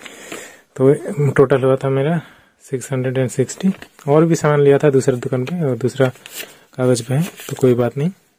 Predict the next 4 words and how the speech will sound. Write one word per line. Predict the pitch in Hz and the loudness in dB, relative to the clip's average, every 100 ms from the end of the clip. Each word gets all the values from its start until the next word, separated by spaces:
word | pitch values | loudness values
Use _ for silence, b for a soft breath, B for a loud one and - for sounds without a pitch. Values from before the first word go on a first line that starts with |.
| _ _ _ _ b b b b b _ _ _ | _ _ _ _ b b b b b _ _ _
तो | 147 143 147 147 - - - | 2 6 8 6 2 -6 0
आज | 175 175 135 | 4 4 2
के | 165 | 0
बाद | 143 143 | 4 4